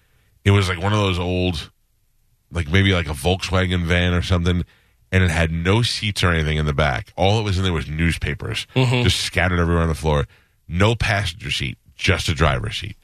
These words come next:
Speaker 2: Mm.
Speaker 1: Which leads me to believe there was a lot of stuff in there at one point, or if he needed to, to lay a long thing down, it would be perfect for
Speaker 2: Right.
Speaker 1: it. And he would drive that to work every day, and I thought, I just thought he'd have, for a mob guy, he'd have a nicer car. Then one day he got mad at the boss. They had a huge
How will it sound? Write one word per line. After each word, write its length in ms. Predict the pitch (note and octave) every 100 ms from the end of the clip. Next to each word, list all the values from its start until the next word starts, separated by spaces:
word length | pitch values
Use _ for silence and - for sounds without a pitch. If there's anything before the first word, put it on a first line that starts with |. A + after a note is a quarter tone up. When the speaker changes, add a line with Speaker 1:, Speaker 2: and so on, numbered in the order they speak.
| -
Speaker 2:
Mm. 300 | G#2 G2 -
Speaker 1:
Which 160 | E2+ G2
leads 220 | D3 A#2+
me 80 | B2+
to 40 |
believe 200 | G2 G2
there 80 | E2+
was 80 | D#2
a 60 | E2+
lot 140 | E2+
of 60 | -
stuff 340 | - F#2+ -
in 80 | G#2
there 180 | G2 F#2+
at 60 |
one 160 | F#2 F#2
point, 340 | F#2+ F#2+ F#2+ - - _ _
or 100 | F2+
if 60 | E2
he 80 |
needed 280 | E2+ G2 F#2
to, 60 | D#2+ - F2
to 60 |
lay 260 | D#2+ E2+ F2
a 100 | E2
long 360 | E2 F2+ F2+
thing 280 | D2+ G2+ F#2
down, 380 | F2+ F#2 F#2+ F2+
it 80 | F2+
would 80 | F2+
be 120 | F2
perfect 400 | - F#2+ E2+ A2
for 60 | B2+
Speaker 2:
Right. 180 | F#2+ G#2
Speaker 1:
it. 60 | - - _ _ _ _
And 80 | G2
he 80 | G#2
would 140 | G2
drive 360 | D2+ G#2 A#2+ B2+
that 160 | A2+ -
to 100 | F#2+
work 260 | G2 F#2
every 200 | F2+ D#2+
day, 200 | D2+ C#2
and 100 | C#2
I 120 | C#2+
thought, 300 | - E2 D#2 - - _
I 60 | -
just 200 | C#3 A3+
thought 160 | C4 G#3
he'd 160 | D3+
have, 280 | D3 C#3+ C3 - -
for 180 | - A2
a 80 | G2+
mob 280 | G2 A2+ E2
guy, 160 | E2+ E2+
he'd 60 | F2+
have 100 | F2
a 60 |
nicer 360 | E2 F#2 - -
car. 400 | G2 D#2+ - - _ _ _ - -
Then 180 | E2+
one 160 | F#2 G2+
day 120 | G2+
he 120 | E2+ E2+
got 200 | C2 A#1+
mad 340 | D#2 D2 F2
at 60 | D#2+
the 60 | D2
boss. 400 | D2+ D#2 D#2 D#2
They 100 | D2
had 80 | C2
a 40 |
huge 360 | - E2+ E2+